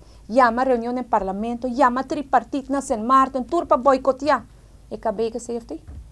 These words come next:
Então a mesa vai pedir. De sei, de tipo de líder que nós temos no país que.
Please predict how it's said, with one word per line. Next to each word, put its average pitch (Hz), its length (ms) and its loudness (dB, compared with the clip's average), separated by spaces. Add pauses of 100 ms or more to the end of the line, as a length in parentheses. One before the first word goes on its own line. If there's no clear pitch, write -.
(220)
Então 170 160 -8
a 170 80 -2
mesa 170 320 -8
vai 202 140 -8
pedir. 180 320 -14 (720)
De 160 100 -8
sei, 240 400 0 (240)
de 196 80 -4
tipo 214 300 -6
de 190 80 -2
líder 180 340 -6
que 180 80 -14
nós 175 160 -12
temos 175 160 -14
no - 60 -20
país 165 260 -14
que. - 140 -20